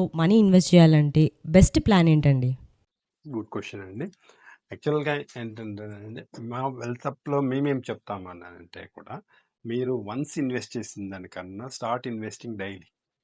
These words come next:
Speaker 2: డైలీ హండ్రెడ్ రూపీస్. అంటే సపోజ్ మీరు ఒకసారి ఈవినింగ్ టీ, స్నాక్స్ తాగితే లేదా సిగరెట్ అలా అన్న వాళ్ళకి రోజుకి సిగరెట్స్‌కి అయ్యేటువంటి ఖర్చు కానివ్వండి,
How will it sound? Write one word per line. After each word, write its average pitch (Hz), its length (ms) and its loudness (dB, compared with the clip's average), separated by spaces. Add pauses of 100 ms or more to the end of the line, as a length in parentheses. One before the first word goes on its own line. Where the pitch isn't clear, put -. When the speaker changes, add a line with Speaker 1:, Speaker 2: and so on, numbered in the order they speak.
(540)
Speaker 2:
డైలీ 143 220 -4
హండ్రెడ్ 113 320 -8
రూపీస్. - 280 -20
అంటే 117 220 -10
సపోజ్ 127 360 -6
మీరు 131 200 -2
ఒకసారి 135 480 -6
ఈవినింగ్ 139 400 -4 (120)
టీ, 147 220 -2
స్నాక్స్ 123 500 -8
తాగితే 104 380 -8 (680)
లేదా 123 220 -4
సిగరెట్ 143 360 -2
అలా 131 260 2
అన్న 117 140 -4
వాళ్ళకి 104 320 -6
రోజుకి 123 340 -6
సిగరెట్స్‌కి 123 440 -8
అయ్యేటువంటి 104 360 -8
ఖర్చు - 260 -16
కానివ్వండి, 92 600 -14